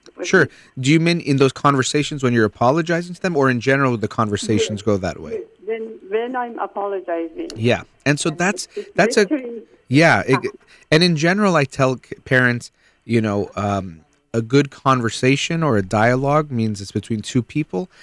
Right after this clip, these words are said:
Speaker 2: And so if you're giving a speech or a lecture, that's a monologue. That means just you're talking. And that's not a good conversation. So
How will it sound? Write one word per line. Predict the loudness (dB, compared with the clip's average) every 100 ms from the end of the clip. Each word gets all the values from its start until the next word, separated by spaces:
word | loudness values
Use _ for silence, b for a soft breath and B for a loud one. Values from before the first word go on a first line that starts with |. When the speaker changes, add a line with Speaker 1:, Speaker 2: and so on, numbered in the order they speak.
| b b
Speaker 2:
And | -2
so | 0
if | 2
you're | 2 2
giving | 2 0 -2
a |
speech | -4 -2 -2 0 0
or |
a | 2
lecture, | 2 0 0
that's | 0 -2
a | -4
monologue. | 0 2 2 -2 -6 -4
That | -2
means | -2 -4
just | -4 -4 0
you're | 0
talking. | 2 0 0 -4 -10 -12 b b b
And | -2 2
that's | 2 2
not | 0 2 2
a |
good | -2 -4
conversation. | -4 -6 -6 -6 -4 -4 -6 -6
So | 0 0